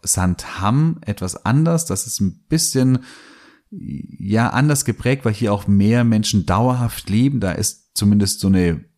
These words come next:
ganz kleine Basisstruktur oder Infrastruktur noch erhalten, auch im Winter. Bei den anderen Inseln, auf die kannst du trotzdem fahren, aber hier sollst du auf jeden Fall natürlich irgendwas mitnehmen, eigenes Essen mitnehmen, damit da das dann nicht problematisch wird.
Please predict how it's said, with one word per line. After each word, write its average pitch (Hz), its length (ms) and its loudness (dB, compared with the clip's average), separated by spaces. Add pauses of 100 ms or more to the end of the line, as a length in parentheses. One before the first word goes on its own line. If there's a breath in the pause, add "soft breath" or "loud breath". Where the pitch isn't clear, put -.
ganz 104 360 0
kleine 90 340 2
Basisstruktur 101 1300 -2
oder 87 100 0
Infrastruktur - 800 -2
noch 87 220 0
erhalten, 82 480 -4
auch - 140 -4
im - 160 -2
Winter. 123 400 0 (260)
Bei 95 80 0
den 90 140 -2
anderen 147 400 0
Inseln, - 340 -2
auf - 140 -4
die 90 160 -4
kannst 82 260 -2
du - 40 -18
trotzdem 82 360 -4
fahren, 117 480 -2 (340 loud breath)
aber 87 280 -2
hier 92 200 0
sollst 85 320 0
du 76 80 -4
auf - 160 -10
jeden 90 200 2
Fall 82 160 -2
natürlich 80 340 -4
irgendwas 80 240 -8
mitnehmen, 85 580 0
eigenes 80 400 -2
Essen 87 300 -2
mitnehmen, 78 440 -2
damit 76 540 -8
da 69 300 -6
das - 160 -8
dann 65 320 -8
nicht - 300 -8
problematisch - 800 -4
wird. - 240 -16